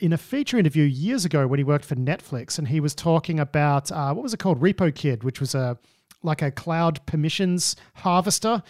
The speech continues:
uh, that would remove permissions that were unused from cloud resources. Uh, but yeah, he has a startup now. It is called Resourcely, and that was inspired by some other work he and his colleagues did at Netflix. Now, basically, Resourcely lets you provision cloud resources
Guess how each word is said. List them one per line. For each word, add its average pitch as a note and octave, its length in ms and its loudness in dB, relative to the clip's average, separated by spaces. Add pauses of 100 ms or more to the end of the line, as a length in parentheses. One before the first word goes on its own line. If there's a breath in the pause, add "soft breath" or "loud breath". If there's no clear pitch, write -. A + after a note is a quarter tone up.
(240 loud breath)
uh, D#3 120 2
that E3+ 100 0
would D#3 160 0
remove E3 340 6
permissions D#3+ 560 -2
that D#3 120 -2
were D3+ 120 -2
unused D#3 520 0
from C3+ 260 -2
cloud D3+ 300 -4
resources. E3 640 -2 (320 loud breath)
Uh, D#3 120 2
but A#3+ 140 0
yeah, B3 120 6
he F#3+ 100 8
has G#3 160 6
a E3+ 40 0
startup G#3 480 2
now. G#3+ 260 2
It E3 120 -2
is D#3 80 -2
called E3 240 -2
Resourcely, E3+ 720 0 (340 loud breath)
and E3 140 2
that G3 100 0
was F3 140 0
inspired D#3 480 0
by D3 140 2
some F3+ 180 -2
other F#3+ 220 0
work C#3 260 0
he D3 160 -2
and C#3 80 0
his C3+ 100 -2
colleagues B2+ 380 -4
did C3 220 -2
at C3+ 240 -8
Netflix. D#3+ 560 -4 (580 loud breath)
Now, G3 120 4
basically, B3 400 2
Resourcely G3+ 520 2
lets F3+ 280 -4
you E3 80 0
provision D3+ 580 0
cloud D#3+ 400 -4
resources F#3 560 0